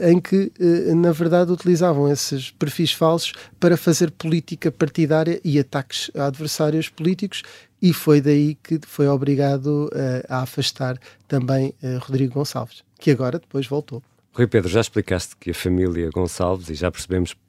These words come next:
Speaker 2: também porquê, foi sobrevivendo a vários, eh, líderes e estas fações, e não é um exclusivo de Lisboa, conseguem impor, eh, a sua vontade. Isto é, eh, parece-nos algo intrínseco ao P S D,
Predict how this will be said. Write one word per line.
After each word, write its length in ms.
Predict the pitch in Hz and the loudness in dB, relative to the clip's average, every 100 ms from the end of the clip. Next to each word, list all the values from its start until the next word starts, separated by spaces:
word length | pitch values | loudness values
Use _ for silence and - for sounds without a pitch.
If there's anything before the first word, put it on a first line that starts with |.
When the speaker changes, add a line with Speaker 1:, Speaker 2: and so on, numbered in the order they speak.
| _ | _
Speaker 2:
também 320 | - 95 107 98 | -2 2 2 2
porquê, 360 | 95 - 107 | -4 -2 -2
foi 240 | 104 - 101 | 0 0 -2
sobrevivendo 960 | - 135 113 104 87 87 85 98 85 80 | 2 2 4 2 0 -2 0 0 0 -4
a 20 | |
vários, 600 | 78 92 85 80 73 - | 0 0 0 -4 -6 -8
eh, 100 | 82 | -6
líderes 640 | 80 104 117 104 107 87 | -2 2 2 2 0 0
e 60 | 92 | -2
estas 400 | 90 - 90 - - - _ | -2 -4 -8 -8 -16 -20 _
fações, 720 | _ - 95 - 90 107 110 78 | _ -2 -2 -2 0 2 2 -2
e 100 | 71 | -6
não 280 | 78 85 | -2 2
é 100 | 95 | 2
um 20 | 92 | 2
exclusivo 600 | - 85 80 90 76 78 | -2 -10 -6 -6 -8 -12
de 100 | 87 | -4
Lisboa, 540 | 92 85 98 104 104 - - _ _ | -4 -2 2 2 2 -4 -20 _ _
conseguem 560 | 117 117 - 123 113 110 | -2 0 2 2 4 2
impor, 420 | 98 104 110 104 101 - | 2 0 0 0 -4 -8
eh, 320 | 95 - 80 | -10 -10 -10
a 20 | |
sua 420 | 92 - 110 104 95 | -12 -8 -4 -2 -2
vontade. 520 | 92 85 76 73 - - - _ | -4 -4 -6 -10 -12 -20 -20 _
Isto 280 | - - 117 | -12 -4 2
é, 140 | 117 123 | 4 2
eh, 380 | - 52 50 - | -2 -8 -8 -8
parece-nos 520 | 92 95 98 107 87 | -4 -2 0 -2 0
algo 580 | 98 104 98 98 - 67 | 2 2 0 -6 -10 -6
intrínseco 920 | 101 95 104 107 110 - - _ 78 | -2 0 4 6 4 2 -10 _ -4
ao 200 | 85 85 | -2 -4
P 240 | - - 98 | -4 -2 0
S 300 | 92 - - | 0 -4 -6
D, 200 | 85 | -6